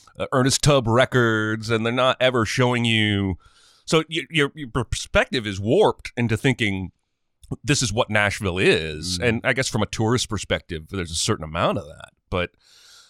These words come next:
Speaker 1: um, it's frustrating to be a resident of Nashville and know how much we have to offer that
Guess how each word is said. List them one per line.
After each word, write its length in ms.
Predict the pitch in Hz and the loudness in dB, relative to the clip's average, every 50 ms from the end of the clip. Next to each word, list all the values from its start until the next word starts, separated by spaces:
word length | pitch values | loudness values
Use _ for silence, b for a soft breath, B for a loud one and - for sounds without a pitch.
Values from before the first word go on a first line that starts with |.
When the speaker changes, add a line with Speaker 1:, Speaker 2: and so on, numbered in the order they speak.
| b b 92 | b b -4
Speaker 1:
um, 440 | 90 87 85 82 82 78 78 80 - _ _ _ - | -2 0 0 0 -2 -2 -4 -6 -10 _ _ _ -12
it's 140 | 101 - | -10 -6
frustrating 560 | - - 135 131 - - 120 107 98 87 85 78 | -2 0 0 0 0 0 0 0 0 0 -2 -6
to 80 | - | -4
be 120 | - 101 90 | -4 -2 -2
a 40 | 87 | 0
resident 400 | 87 95 101 95 - 101 90 87 | 0 0 0 0 0 -2 -4 -4
of 60 | 85 | -4
Nashville 560 | 87 85 85 82 82 - - 87 80 80 82 | -4 -4 -4 -4 -6 -8 -8 -6 -6 -6 -6
and 180 | 82 82 82 85 | -6 -6 -4 -4
know 480 | 92 92 95 95 92 92 90 82 82 - _ _ _ _ _ _ _ _ _ _ _ _ - | -2 -2 -2 -2 -4 -4 -4 -6 -8 -12 _ _ _ _ _ _ _ _ _ _ _ _ -8
how 200 | - - 117 107 | -2 2 2 4
much 400 | 110 110 - - - - - - _ _ - - | 4 2 0 -2 -2 -6 -6 -6 _ _ -16 -6
we 100 | 107 113 | -2 0
have 140 | 101 - - - | 0 0 0 0
to 80 | 113 - | -2 0
offer 280 | 101 98 92 - 98 | 2 0 2 0 -2
that 140 | 87 95 - | -4 -4 -8